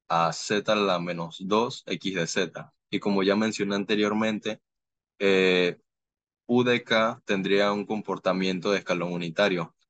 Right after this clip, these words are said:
por lo que mediante el uso de las tablas también se sabe que es equivalente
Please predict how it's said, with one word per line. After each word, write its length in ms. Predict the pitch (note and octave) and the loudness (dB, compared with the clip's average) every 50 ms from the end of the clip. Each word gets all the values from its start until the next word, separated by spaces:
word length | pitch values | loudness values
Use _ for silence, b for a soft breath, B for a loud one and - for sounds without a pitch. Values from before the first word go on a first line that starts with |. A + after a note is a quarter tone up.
| _ _ | _ _
por 180 | - F#2+ F#2 | -2 0 2
lo 160 | F#2+ F#2+ F#2 | 2 2 0
que 340 | - - G2 F#2 F#2 F2+ - _ _ _ _ _ _ _ _ | 0 0 0 0 0 -2 -6 _ _ _ _ _ _ _ _
mediante 400 | G#2 F#2+ F#2+ F#2+ F#2 F#2 F2 G2 | -2 0 0 0 0 0 0 0
el 120 | F#2+ G2 | 2 2
uso 220 | G#2 A2+ - C3+ B2 | 2 2 2 0 2
de 100 | A#2+ A#2 | 2 2
las 180 | A2+ G#2+ - | 0 -2 -2
tablas 380 | - A#2+ A#2 G#2+ G2+ G2+ G#2+ - _ _ _ _ _ _ | -2 0 0 0 0 -2 -6 -10 _ _ _ _ _ _
también 320 | - F#2+ F#2 F#2 F#2 F#2 F2+ | -4 -4 -2 0 -2 -2 -2
se 120 | - G#2 | -4 -4
sabe 320 | - G#2+ G2 G2 G2+ G2+ - | -2 0 0 0 0 0 -2
que 220 | - F#2 F2 F2+ | -4 -2 -2 -2
es 100 | F#2 G2 | -4 -6
equivalente 760 | G#2 - - F#2 F2+ F2 F2 F2+ F2+ F#2 F2+ - G#2 G#2 - | -8 -6 -4 -2 0 0 0 0 -2 -4 -2 -2 -4 -4 -4